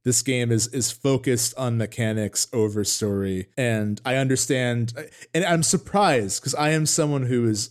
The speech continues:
largely more interested in the narrative function of games. And I, and I like Persona for what it's doing with the cast and with the story. But I've just learned that, like, I, I think that in Persona, you have this really beautiful balance of the two. Like, when you're doing one thing, you're looking forward to doing the other.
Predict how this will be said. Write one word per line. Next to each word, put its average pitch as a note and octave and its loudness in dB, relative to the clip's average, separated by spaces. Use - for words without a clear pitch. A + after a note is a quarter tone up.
largely C3 2
more A2+ 2
interested A#2 0
in A2+ -4
the G#2 0
narrative G#2 2
function G2+ -4
of F2+ -4
games. F#2+ -4
And A2+ -2
I, G#2+ 2
and A2+ -4
I G#2+ 0
like A2+ 0
Persona A2 0
for A2 -2
what G2 0
it's - -4
doing G#2 0
with F#2+ -6
the G2+ -8
cast F#2+ -6
and A2+ -8
with G2+ -4
the F#2+ -6
story. G2+ -2
But G#2+ -2
I've B2 0
just B2 -2
learned B2 0
that, A2 -4
like, G#2+ -4
I, C3+ -2
I C#3 0
think D3 0
that C#3+ 0
in B2+ -2
Persona, B2+ 2
you B2+ 4
have A#2 0
this A2+ -2
really A2+ 2
beautiful A#2+ 2
balance G#2+ -2
of C#3 0
the C#3 2
two. D3+ 2
Like, C3+ 0
when B2 0
you're A#2+ 0
doing A#2+ 0
one A2 -2
thing, A#2 0
you're A2+ 2
looking A2 -2
forward G#2+ 0
to G2+ -10
doing G#2 0
the F#2 -2
other. A#2+ -2